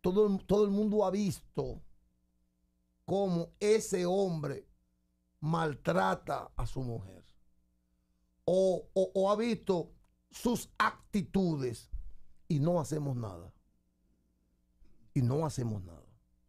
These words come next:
El sistema de justicia, muchas veces esa mujer va allá, toca su puerta, pero la respuesta es <coughs> tímida, medalaganaria, retraída,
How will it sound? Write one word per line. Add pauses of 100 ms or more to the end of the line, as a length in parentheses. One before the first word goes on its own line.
(360)
El
sistema
de
justicia, (640)
muchas
veces
esa
mujer
va
allá, (500)
toca
su
puerta, (640)
pero
la
respuesta
es (160)
<coughs>
tímida, (320)
medalaganaria, (960)
retraída,